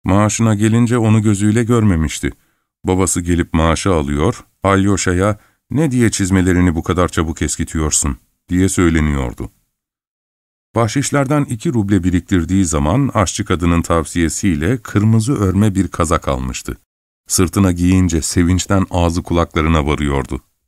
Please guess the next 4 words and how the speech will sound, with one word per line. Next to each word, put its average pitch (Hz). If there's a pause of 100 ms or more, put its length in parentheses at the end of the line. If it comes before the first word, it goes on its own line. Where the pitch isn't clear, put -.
(400)
Alyoşa 135
daima 110
az 85
konuşurdu. 73